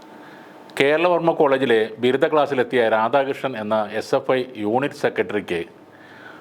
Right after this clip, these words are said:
പൊതുകാര്യവും തൻ്റെ കാര്യവും എന്നൊരു വേർതിരിവ് ഉണ്ടായിട്ടില്ല.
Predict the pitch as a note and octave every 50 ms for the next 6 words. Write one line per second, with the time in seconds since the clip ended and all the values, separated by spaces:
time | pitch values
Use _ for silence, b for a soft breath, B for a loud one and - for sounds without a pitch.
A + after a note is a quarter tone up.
0 | B B - - B2+ C3+ C3+ F3 E3+ F3+ E3 D#3 C#3+ C3 A#2+ A2+ G#2 G#2 G#2 -
1 | - - - - - - - B2+ C3 C#3+ C#3+ E3 D3 C#3+ C3 B2+ A#2+ A2 A2 G#2
2 | G2+ A2 G#2+ A2 G#2 A2 G#2+ G#2+ G#2 G2+ F#2+ G2+ G#2+ A2+ A#2+ C3+ C#3+ D3 D3 D3
3 | C#3+ C3 G#2+ F#2+ G2+ - G2+ G2 G2 G2+ G2 G2 - F#2 - -